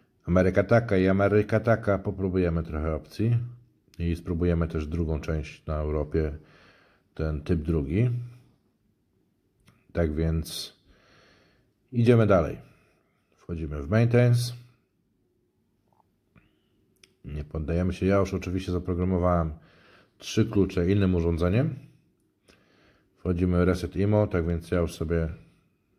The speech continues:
uratowałem się troszeczkę. Mam tych urządzeń trochę, tak więc wiecie, no.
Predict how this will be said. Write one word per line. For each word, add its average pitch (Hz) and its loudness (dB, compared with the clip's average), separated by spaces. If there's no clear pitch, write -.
uratowałem 92 2
się - -14
troszeczkę. 113 -4
Mam 80 -6
tych 78 -10
urządzeń 80 0
trochę, 80 -4
tak 78 -6
więc 78 -4
wiecie, 78 -4
no. 71 -10